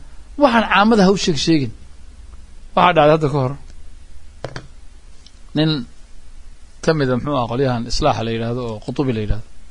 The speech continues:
Iyo nin kale oo isna, eh, dhakhtar ahaay oo la odhan jiray Dusuuqi. Ayaa waxay ka hadleen, waxaa soo, waxaa, waxaa jirtay, eh, March, siddeedda March.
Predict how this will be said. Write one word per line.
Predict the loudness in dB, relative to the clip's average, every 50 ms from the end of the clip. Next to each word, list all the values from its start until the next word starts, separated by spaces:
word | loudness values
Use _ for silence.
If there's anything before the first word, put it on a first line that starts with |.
| -16 -18 -18 -18 -16 -16 -18 -20 -20 -20 -20 -20 -20 -20 -18 -10 -4
Iyo | 0 0 2
nin | 2 2 0 0
kale | 0 2 2 2
oo | 4 2
isna, | 2 0 0 0 0 -2 -2 -8 -12 -16 -16 -16 -16 -14 -12 -12 -12 -12 -14 -14 -14 -14 -14 -14 -12 -8
eh, | -6 -4 -4 -4 -4 -4 -4 -6 -6 -8 -8 -10 -12 -14 -16 -16 -16 -16 -16 -10 -8
dhakhtar | -6 -2 4 4 6 6
ahaay | 6 6 6 6 6
oo | 6 4
la | 2
odhan | 2 2 0
jiray | 0 0 -2
Dusuuqi. | -4 0 2 2 2 2 0 -6 -8 -8 -12 -16 -18 -18 -18 -16 -16 -16 -16 -18 -18 -18 -18 -18 -18 -18 -16 -18 -16 -16 -16 -16 -16 -16 -16 -16 -16 -16 -18 -16 -16 -16 -16 -16 -6 2
Ayaa | 4 8 8 10 10 8
waxay | 8 6 4 4
ka | 4 6 6
hadleen, | 6 6 6 4 4 4 2
waxaa | 0 2 2 2 2
soo, | 4 4 6 6 6
waxaa, | 4 4 4 4 4 2 2 0
waxaa | 0 2 2 2 2
jirtay, | 2 -2 -6 -2 -2 0 0 -2 -4 -8 -14 -16 -18 -16 -16 -16 -16 -16 -16 -18 -18 -18 -18 -18 -16 -16 -12 -8
eh, | -4 -4 -2 -2 -2 -2
March, | -2 4 6 6 6 6 4 -2 -8 -14 -14 -14 -16 -16 -18 -16 -12
siddeedda | -10 -8 0 4 6 6 6 6 6
March. | 6 6 6 4 2 -2